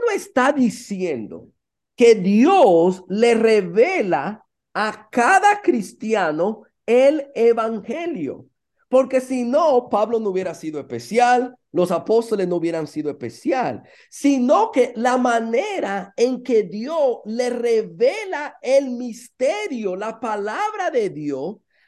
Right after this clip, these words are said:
a lo que el Espíritu quería decirle a la humanidad, es por medio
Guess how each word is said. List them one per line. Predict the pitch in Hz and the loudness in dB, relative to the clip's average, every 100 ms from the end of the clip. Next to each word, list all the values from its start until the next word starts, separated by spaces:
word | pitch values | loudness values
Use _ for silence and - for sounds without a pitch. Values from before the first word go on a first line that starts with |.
| _ - | _ -8
a | 202 214 - | -6 -6 -4
lo | 214 254 | 0 2
que | 254 | 4
el | 254 | 2
Espíritu | 226 - - - 294 494 494 349 - 226 220 | 2 -2 -14 -4 -2 0 0 -2 -2 -6 -2
quería | 254 233 247 302 285 | 0 2 2 -2 -2
decirle | 220 190 - 240 311 415 285 226 | -2 -4 -14 -6 -2 -2 0 0
a | 208 | 2
la | 202 | 0
humanidad, | 190 180 170 143 113 95 170 - _ _ _ _ | -2 -6 -6 -8 -8 -10 -14 -16 _ _ _ _
es | - 262 320 - | 2 4 2 -2
por | 254 233 214 | 4 6 6
medio | 202 214 269 339 262 180 175 175 196 - | 0 0 2 2 -2 -2 -2 -2 -2 -8